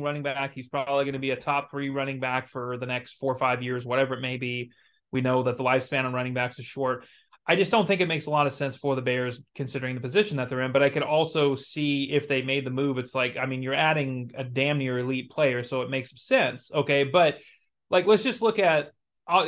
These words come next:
like, let's just say there's offensive tackle, receiver, corner, um, and defensive line, like we talked about, right? So, I mean, those are really their, their,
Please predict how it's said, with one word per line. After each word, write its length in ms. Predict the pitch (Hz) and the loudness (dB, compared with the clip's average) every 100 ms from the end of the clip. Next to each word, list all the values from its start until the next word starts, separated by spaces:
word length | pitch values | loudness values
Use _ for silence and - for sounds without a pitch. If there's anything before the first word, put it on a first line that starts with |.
| 165 | 0
like, 180 | 151 151 | 0 2
let's 180 | 175 175 | 2 0
just 140 | 190 | -4
say 160 | 196 170 | -2 2
there's 180 | 143 135 | 2 4
offensive 480 | 165 190 196 165 160 | 4 4 2 -4 0
tackle, 540 | 165 160 165 151 147 | 2 2 0 -2 -2
receiver, 920 | 135 127 165 165 151 147 143 143 139 | -6 -6 -2 0 0 0 2 2 -2
corner, 760 | - 170 160 147 143 139 131 135 | -6 -2 0 2 0 -2 -4 -2
um, 340 | 131 127 123 | 0 0 -2
and 120 | 131 | -2
defensive 380 | 147 143 135 131 | -2 -2 -2 -4
line, 220 | 123 117 | -4 -4
like 140 | 113 113 | -6 -8
we 80 | 120 | -8
talked 300 | 120 113 120 | -8 -8 -10
about, 220 | 101 107 | -8 -4
right? 320 | 123 123 127 | -2 -2 -2
So, 140 | 143 | -2
I 100 | 135 | 0
mean, 120 | 143 151 | 2 4
those 200 | 196 170 | 4 2
are 60 | |
really 380 | 135 151 151 147 | -2 0 2 2
their, 280 | 135 127 120 - | 2 -2 -6 -6
their, 200 | 131 | -6